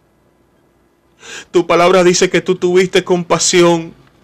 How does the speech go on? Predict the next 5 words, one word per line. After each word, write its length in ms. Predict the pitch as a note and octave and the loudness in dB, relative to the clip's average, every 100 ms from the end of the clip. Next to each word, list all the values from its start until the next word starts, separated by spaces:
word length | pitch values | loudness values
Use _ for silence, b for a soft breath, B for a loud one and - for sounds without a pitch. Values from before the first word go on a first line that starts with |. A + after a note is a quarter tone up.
| _ _ _ _ | _ _ _ _
Aleluya, 680 | - - G#3 F#3+ F#3 F#3 F3+ | -10 -2 2 4 4 4 2
Jesús. 680 | E3+ F3+ - F#3 E3 - - _ _ _ _ _ _ _ B E4 F4+ F4+ E4 B | 0 -2 -2 -6 -8 -12 -16 _ _ _ _ _ _ _ B -14 -10 -10 -12 B
De 160 | E3 | 0
los 180 | E3 D#3+ | 2 0
pobres. 800 | - C#3 D#3+ D3 - - - - | -4 0 2 2 -2 -6 -12 -12